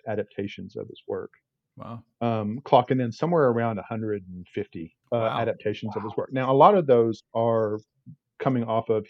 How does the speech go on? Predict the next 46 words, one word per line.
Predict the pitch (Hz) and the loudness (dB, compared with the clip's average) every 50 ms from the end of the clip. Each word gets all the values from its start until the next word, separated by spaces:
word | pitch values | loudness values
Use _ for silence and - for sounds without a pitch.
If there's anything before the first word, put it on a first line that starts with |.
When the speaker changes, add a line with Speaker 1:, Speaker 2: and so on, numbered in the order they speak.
| - - | -8 -2
Speaker 1:
his, | - 123 127 123 117 104 104 - - - | 2 2 4 4 2 0 -6 -14 -18 -8
sort | - 127 107 | -4 -2 -2
of | 107 - | 0 0
his | - 123 117 101 | 0 0 0 0
version | - 113 107 113 104 - 107 101 | -2 -2 -2 -2 -2 -2 -4 -6
of | 98 98 | -8 -8
Sherlock | - - 107 101 95 92 - - | -8 -6 -6 -4 -4 -6 -8 -10
Holmes, | 95 95 95 101 - - | -12 -12 -12 -14 -10 -6
his | 113 110 104 - _ _ _ _ _ _ - | -6 -6 -6 -8 _ _ _ _ _ _ -8
marquee | 117 104 110 - - 110 104 - | -6 -6 -6 -6 -8 -10 -10 -8
character, | - 107 98 95 - - 87 - - _ - | -6 -6 -6 -6 -8 -12 -14 -14 -14 _ -10
uh, | 98 92 90 90 | -8 -8 -8 -6
Maigret, | 107 113 120 123 117 - - - - 110 - _ _ _ _ _ _ _ _ _ _ - | -4 -2 -2 -2 -2 -4 -6 -10 -10 -12 -16 _ _ _ _ _ _ _ _ _ _ -4
the | 107 104 98 98 - | -2 -2 -2 -4 -6
French | - 98 98 90 - | -8 -10 -10 -10 -10
inspector. | 95 90 - - - 98 - - - - 110 123 - _ _ _ _ _ _ _ _ 147 | -12 -14 -12 -10 -10 -10 -10 -8 -8 -8 -8 -8 -10 _ _ _ _ _ _ _ _ 2
And | 147 | 6
a | 147 | 8
lot | 135 135 190 220 | 8 8 8 6
of | 185 147 | 4 2
them, | 143 143 139 139 _ - | 0 -2 -4 -6 _ -6
like, | 123 117 113 - 120 | -6 -6 -6 -6 -10
really, | 113 131 170 156 117 98 | -8 -6 -4 -4 -2 -2
really | 101 113 98 98 90 92 | -4 -4 -6 -8 -8 -8
good. | 104 - - - - 113 _ _ _ _ - | -8 -8 -8 -8 -10 -14 _ _ _ _ -14
Um, | 110 110 107 107 104 104 104 107 | -12 -10 -10 -8 -8 -8 -6 -6
the | 104 123 | -2 2
first | - 165 165 160 - | 4 4 4 4 0
Maigret | 135 131 139 143 143 - 143 135 131 120 | -2 2 4 4 4 6 4 4 4 2
that | 113 - | 2 2
ever | 131 127 123 117 | 2 2 2 2
got | 110 - 110 107 - _ | 0 -2 -2 -4 -4 _
to | - 104 | -10 -8
the | 107 107 | -6 -8
screen | - - - - 110 117 120 117 110 104 | -8 -8 -8 -6 -2 -2 0 0 -2 -2
was | 98 98 98 101 101 - - - | -4 -6 -6 -6 -8 -10 -10 -8
Night | 117 107 113 110 | -6 -4 -4 -4
at | 104 | -6
the | - - | -6 -10
Crossroad, | - - 98 107 107 - - 104 95 95 113 | -8 -6 -6 -6 -6 -6 -6 -6 -6 -6 -6
which | 113 107 - - | -10 -12 -10 -10
was | 107 - _ _ _ - | -12 -12 _ _ _ -8
directed | 110 104 95 - - 104 95 92 | -6 -6 -6 -8 -8 -10 -8 -8
by | 92 90 87 95 | -8 -8 -10 -10
Jean | 92 - 107 104 98 92 | -10 -8 -8 -8 -8 -8
Renoir. | 110 120 107 90 71 71 | -8 -10 -10 -10 -14 -18